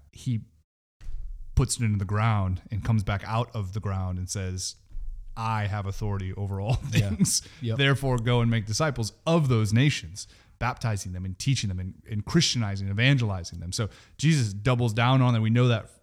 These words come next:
Speaker 1: also because of Paul, like you pointed out in Paul in Romans thirteen, where he is appealing to the church in Rome to be aware that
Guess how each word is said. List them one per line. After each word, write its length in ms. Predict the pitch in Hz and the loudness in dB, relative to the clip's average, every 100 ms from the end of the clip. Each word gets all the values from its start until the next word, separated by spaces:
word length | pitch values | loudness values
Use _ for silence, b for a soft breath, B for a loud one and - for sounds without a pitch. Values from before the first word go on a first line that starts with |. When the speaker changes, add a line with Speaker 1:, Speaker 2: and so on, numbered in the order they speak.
| - _ - | -20 _ -6
Speaker 1:
also 320 | 123 123 110 | 0 0 0
because 260 | 101 101 98 | -2 -2 -4
of 100 | 92 | -4
Paul, 260 | 107 101 | -4 -4
like 180 | 98 98 | -4 -4
you 80 | 117 | -4
pointed 360 | 107 104 98 104 | -2 -4 -4 -6
out 180 | 101 - | -8 -10
in 140 | - 101 | -10 -8
Paul 360 | - 95 101 - | -8 -6 -6 -4
in 120 | 107 | -4
Romans 400 | 101 101 107 - - | -2 0 0 -2 -8
thirteen, 440 | 104 101 - 165 95 | -8 -8 -6 -6 -6
where 180 | 90 b b b | -8 b b b
he 360 | - 113 107 - _ | -6 -4 -4 -8 _
is 160 | 120 107 | -8 -8
appealing 600 | - - 160 113 101 101 | -6 -4 -2 -2 -4 -4
to 180 | 156 | -2
the 100 | 147 | -2
church 320 | 123 151 127 - | -2 -2 -4 -2
in 200 | 139 127 | 0 2
Rome 220 | 131 131 | 4 4
to 140 | 113 110 | 2 -2
be 320 | 104 123 127 | -2 -2 -2
aware 680 | 127 123 147 135 110 117 b b b - | -2 2 4 4 4 0 b b b -8
that 380 | 110 110 - | -6 -4 -8